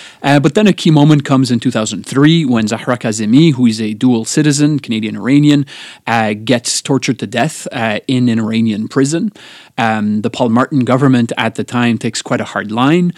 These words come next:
uh, resists the temptation to actually, uh, close down the embassy, but, uh, decides to really reduce, uh, relations by adopting what was called the controlled engagement policy, whereby we would only talk to Iran about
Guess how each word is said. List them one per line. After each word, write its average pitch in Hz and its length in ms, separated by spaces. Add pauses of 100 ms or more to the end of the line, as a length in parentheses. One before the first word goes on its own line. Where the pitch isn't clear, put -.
(240)
uh, 120 160
resists 123 600
the 143 100
temptation 127 640
to 120 120
actually, 107 440 (160)
uh, 101 300
close 120 280
down 117 220
the 110 120
embassy, 165 420
but, 120 240 (200)
uh, 107 240 (320)
decides 131 500
to 123 220
really 135 540
reduce, 120 680
uh, 110 440
relations 123 560
by 120 140
adopting 113 440
what 113 120
was 117 140
called 113 200
the 117 40
controlled 120 340
engagement 120 480
policy, 110 400
whereby 110 360
we 110 160
would 113 140
only 123 200
talk 117 220
to 123 100
Iran 113 340
about 110 300